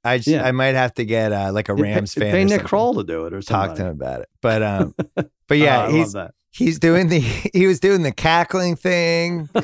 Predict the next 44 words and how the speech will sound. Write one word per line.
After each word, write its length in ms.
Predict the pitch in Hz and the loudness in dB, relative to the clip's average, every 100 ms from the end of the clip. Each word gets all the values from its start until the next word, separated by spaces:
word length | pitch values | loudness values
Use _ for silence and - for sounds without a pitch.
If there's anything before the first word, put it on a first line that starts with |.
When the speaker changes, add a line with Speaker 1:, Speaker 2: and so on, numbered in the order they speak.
| - | -2
Speaker 2:
Oh, 60 | 190 | -4
no. 380 | 151 120 123 117 | -2 -4 -4 -4
Speaker 1:
It's 140 | 120 | -2
like, 220 | 165 147 | 2 2
"Oh 160 | 160 170 | 4 2
my 160 | 156 139 | 2 0
God, 560 | 170 170 165 160 160 | 2 2 4 4 2
Kershaw 380 | - 180 - 170 | 2 0 2 2
does 240 | 156 156 131 | 2 2 0
this 160 | 143 165 | -2 -2
all 120 | 139 | 0
the 120 | 131 | 0
time." 480 | - 175 165 156 151 | 0 0 2 0 0
It's 140 | 139 123 | -4 -4
just 260 | 123 - - - | -8 -10 -18 -20
<laughs> 140 | _ | _
pouring 280 | - 180 165 | -2 0 0
gasoline. 600 | 151 143 143 - 113 120 | 0 -4 -4 -6 -8 -8
It 60 | 123 | -8
sounded 380 | - 190 180 139 | -2 0 0 0
horrible. 540 | 131 151 131 113 98 - 175 - - | 0 0 -2 -4 -6 -8 -10 -10 -2
I 140 | 185 | 2
was 140 | 202 147 | 2 2
mortified. 640 | 170 165 139 139 120 101 - - - _ - - - | 0 0 0 -2 -2 -2 -8 -20 -20 _ -12 -10 -2
Uh, 340 | 135 117 107 | 0 2 -2
so 260 | 104 - 175 | -4 -2 0
anyway, 300 | 160 120 107 | 2 0 -2
that's, 260 | - 135 - | -2 -2 0
uh, 300 | 131 120 104 104 | 2 2 -2 -4
that's 220 | - 117 - | -4 -4 -4
the 100 | 117 | -2
Parrot 260 | 127 117 | 0 -2
Corner 240 | - 110 101 | -2 -4 -4
for 140 | - | -6
this 160 | 104 110 | -6 -4
week. 120 | 92 | -2
So 140 | 156 | 2
when 140 | 156 156 | 4 6
are 20 | |
you 60 | |
going 180 | 147 143 | 6 4
to 60 | 190 | 4
Speaker 2:
Ugh. 40 | |
Speaker 1:
Denver? 380 | 185 190 120 90 | 4 2 0 -4